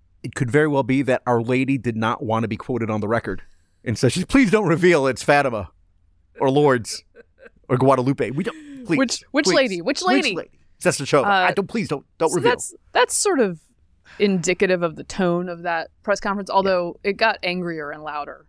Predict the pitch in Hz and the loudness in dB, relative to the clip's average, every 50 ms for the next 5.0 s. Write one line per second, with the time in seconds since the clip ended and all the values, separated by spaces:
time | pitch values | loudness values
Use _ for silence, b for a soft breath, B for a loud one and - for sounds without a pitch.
0 | _ _ _ _ - 190 175 165 156 147 143 - 156 151 143 143 147 147 - - | _ _ _ _ -10 -6 -4 -4 -4 -6 -6 -6 -6 -6 -6 -6 -6 -8 -10 -10
1 | _ _ _ _ _ _ _ - 147 151 156 156 180 170 151 - - 143 - - | _ _ _ _ _ _ _ -2 0 0 0 0 0 -4 -4 -4 -6 -8 -8 -6
2 | - 127 - - 160 143 _ _ _ _ - 156 - - 156 151 147 _ _ _ | -8 -6 -6 -6 -10 -10 _ _ _ _ -8 -8 -8 -8 -12 -14 -14 _ _ _
3 | _ _ _ _ - - 180 - _ _ _ _ _ _ - 190 202 - 196 185 | _ _ _ _ -8 -6 -6 -6 _ _ _ _ _ _ -10 -10 -8 -6 0 2
4 | 233 220 196 185 185 170 - - - 208 196 180 175 175 165 156 151 151 151 147 | 2 2 2 0 -2 -2 -2 -2 2 2 2 4 2 0 0 -2 -2 -4 -6 -8